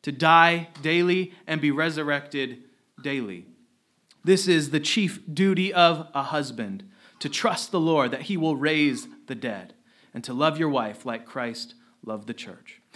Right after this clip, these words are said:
In the name of the Father, and the Son, and the Holy Spirit. Amen. Amen. Let me pray for us. Father, you know the weight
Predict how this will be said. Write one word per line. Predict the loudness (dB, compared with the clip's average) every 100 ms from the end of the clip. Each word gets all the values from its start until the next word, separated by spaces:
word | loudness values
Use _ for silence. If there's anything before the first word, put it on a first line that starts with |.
| -8
In | -2
the | 2
name | 4 4
of |
the | 0
Father, | 0 2 4 4
and | 0 -4
the |
Son, | -6 -2 0 0
and | -4 -6
the |
Holy | -4 -2 -2
Spirit. | -4 -8 -10 -10 -18 _ _ _ _ -10
Amen. | -6 -6 -8 -18 _ _ _ _ _ _ -20 -20 -20
Amen. | -20 -20 -20 _ -6
Let | -4
me | -4
pray | -6 -12
for | -12 -14
us. | -16 -20 _ _ _ _ _ _ _ _ _ _ _ -20 -20 -20 -20 _ _ _ _ _ _ -20 -20 _ _ _ _ _ _ _
Father, | 0 2 2 0
you | -2
know | 0 0 0
the | 0
weight | 0 -2 -4 -14